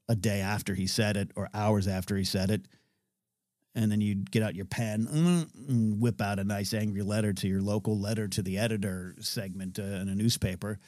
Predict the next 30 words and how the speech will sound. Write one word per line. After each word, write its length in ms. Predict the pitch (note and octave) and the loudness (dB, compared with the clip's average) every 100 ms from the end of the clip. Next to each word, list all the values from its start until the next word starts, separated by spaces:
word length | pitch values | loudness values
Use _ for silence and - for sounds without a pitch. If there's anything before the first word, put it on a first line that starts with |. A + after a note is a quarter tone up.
| - _ _ _ _ _ _ - | -20 _ _ _ _ _ _ -8
And 240 | - F#2 | -2 0
that's 240 | F#2+ G#2+ - | 0 -2 0
how 100 | G2 | 0
you 120 | F#2+ | 2
voiced 300 | F#2 F2+ - | 0 -2 -2
your 60 | F2 | -2
opinion. 420 | - D#2 - - - _ _ _ _ - | -2 -4 -6 -10 -16 _ _ _ _ -4
For 140 | G#2+ | -2
better 460 | F#2+ - C3+ C3 B2 | 2 4 6 6 6
or 60 | |
worse, 540 | A#2 A#2+ A#2 A2+ - - | 4 4 4 2 0 -2
now 220 | G#2 A2+ | 0 4
you 120 | A#2 | 4
can 100 | G#2 | 4
go 180 | G#2+ A2 | 2 2
to 60 | G#2 | 2
that 180 | F#2+ - | -2 -2
app 260 | G2+ G2 G2 | -2 0 2
on 120 | G2 | 2
your 100 | F#2+ | 2
phone 340 | C3 C#3 A2 | 4 6 4
and 80 | G2 | 2
get 180 | F#2 F#2 | -2 -4
your 60 | |
opinion 280 | F#2+ G#2 F#2+ | -2 0 0
out 160 | F#2+ F2 | 0 -4
there. 100 | D#2+ | -10
And 100 | E2 | -2
trust 300 | C#3 C3+ - | 0 2 0
me, 180 | F#2+ | -2